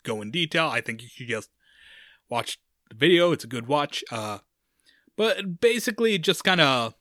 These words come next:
looks at, like, uh, uh, some, some indie game developers. Uh, the first one was, uh, Ken Wong and, uh,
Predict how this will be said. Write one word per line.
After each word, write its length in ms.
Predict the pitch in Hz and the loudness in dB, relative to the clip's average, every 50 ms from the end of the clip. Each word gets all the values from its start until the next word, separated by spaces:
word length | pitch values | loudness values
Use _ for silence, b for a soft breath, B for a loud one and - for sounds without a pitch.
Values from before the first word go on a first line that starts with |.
| _ _ _ - | _ _ _ -18
looks 400 | 135 135 135 143 151 147 - - | -12 -2 2 4 4 4 2 2
at, 180 | 147 139 135 123 | 0 0 0 0
like, 340 | 131 120 117 117 113 - - | 0 2 2 2 0 0 -2
uh, 360 | 117 110 107 104 101 98 95 - b b b b b b b b b _ _ _ _ _ _ _ _ _ _ _ _ _ _ _ _ _ - | -4 -2 -2 -4 -8 -8 -12 -14 b b b b b b b b b _ _ _ _ _ _ _ _ _ _ _ _ _ _ _ _ _ -8
uh, 280 | 131 127 120 117 110 110 - _ _ - 202 | -4 -4 -4 -4 -6 -8 -12 _ _ -20 -16
some, 600 | - - - - 147 131 127 127 120 120 123 120 _ _ _ _ _ _ _ _ _ | -14 -12 -6 -4 -2 -2 -2 -4 -8 -10 -12 -14 _ _ _ _ _ _ _ _ _
some 400 | - - - - 147 131 131 131 135 - _ - | -16 -10 -6 -2 0 0 0 -2 -6 -10 _ -4
indie 240 | - 139 143 143 135 | -2 -2 0 0 0
game 240 | 131 131 131 131 131 | 2 2 0 0 -2
developers. 800 | 127 120 127 127 127 123 - - 131 127 127 123 120 - - - _ _ _ _ _ _ _ _ _ _ - | -2 -2 -2 -2 -2 -2 -4 -4 -4 -2 -2 -4 -4 -6 -10 -18 _ _ _ _ _ _ _ _ _ _ -8
Uh, 200 | 117 110 110 113 | -6 -4 -4 -4
the 100 | 110 - | -6 -4
first 360 | - 143 139 131 - - - | -2 -2 -2 -2 -2 -6 -6
one 500 | 135 131 127 123 123 123 123 120 113 101 - _ - | -4 -4 -2 -2 -4 -4 -6 -8 -10 -12 -16 _ -10
was, 680 | 123 113 110 110 110 107 107 107 104 104 - - - - _ _ _ _ _ _ _ _ _ _ _ _ _ _ _ _ _ - | -6 -4 -2 -2 -2 -4 -4 -6 -10 -12 -14 -16 -18 -20 _ _ _ _ _ _ _ _ _ _ _ _ _ _ _ _ _ -10
uh, 320 | 120 110 107 107 104 101 101 _ | -6 -6 -6 -6 -6 -8 -10 _
Ken 260 | - - 135 123 120 123 | -6 -4 -4 -4 -2 0
Wong 640 | 151 156 151 151 151 151 151 151 151 151 160 139 - - | 0 2 2 2 2 0 -2 -4 -8 -10 -10 -12 -12 -8
and, 440 | 139 127 120 117 110 110 110 107 104 | -4 -2 -2 -2 -2 -4 -6 -8 -8
uh, 280 | 104 101 101 98 101 | -10 -10 -10 -10 -12